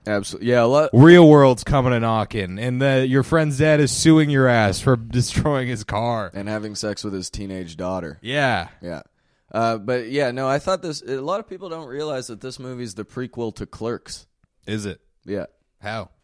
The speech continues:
Speaker 1: 'Cause Clerks is what happens to Ferris Bueller after he takes too many days off.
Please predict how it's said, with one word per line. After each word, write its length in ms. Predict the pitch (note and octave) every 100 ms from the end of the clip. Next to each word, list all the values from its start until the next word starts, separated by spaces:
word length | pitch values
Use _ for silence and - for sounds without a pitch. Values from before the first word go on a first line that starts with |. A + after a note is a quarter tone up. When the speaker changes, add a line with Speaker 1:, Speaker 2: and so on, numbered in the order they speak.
| _
Speaker 1:
'Cause 340 | - G#2+ F2+ F2+
Clerks 340 | - A2+ A2 G2
is 100 | F#2
what 140 | F#2
happens 420 | F#2+ F#2 F#2 F2+
to 100 | F#2
Ferris 360 | - F#2 F2+ -
Bueller 360 | G2+ G2 F#2 E2
after 260 | D#2+ F2+
he 60 | E2+
takes 280 | F2+ E2 -
too 80 |
many 240 | F#2+ E2+ D#2+
days 320 | D2+ D#2+ D#2
off. 260 | E2+ F2+